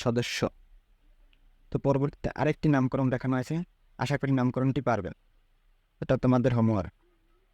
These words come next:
তারপর বলা হয়েছে যে দুই ডিগ্রি অ্যালকোহলের কার্যকরী মূলক কোনটি? আমরা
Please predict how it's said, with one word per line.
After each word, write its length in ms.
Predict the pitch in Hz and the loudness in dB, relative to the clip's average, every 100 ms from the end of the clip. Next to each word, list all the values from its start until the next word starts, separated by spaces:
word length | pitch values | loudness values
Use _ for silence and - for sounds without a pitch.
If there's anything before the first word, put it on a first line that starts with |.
| _ _ _ _ _ _ _ _ - _ _ - | _ _ _ _ _ _ _ _ -20 _ _ -10
তারপর 220 | 123 131 131 | -4 -2 0
বলা 120 | 135 135 | 0 0
হয়েছে 160 | 139 139 | -2 -2
যে 60 | 143 - 127 | -4 -8 -4
দুই 100 | 139 139 | 0 0
ডিগ্রি 180 | 135 143 | 2 2
অ্যালকোহলের 460 | 135 - 143 147 160 _ _ _ - _ _ - - _ _ _ _ _ _ _ _ _ _ - | 2 0 0 0 -2 _ _ _ -20 _ _ -20 -20 _ _ _ _ _ _ _ _ _ _ -2
কার্যকরী 340 | 131 135 147 143 | 0 2 2 2
মূলক 180 | 135 131 | 2 0
কোনটি? 220 | 123 117 - _ _ _ _ _ _ _ _ _ - | -4 -6 -10 _ _ _ _ _ _ _ _ _ -4
আমরা 140 | 131 | 0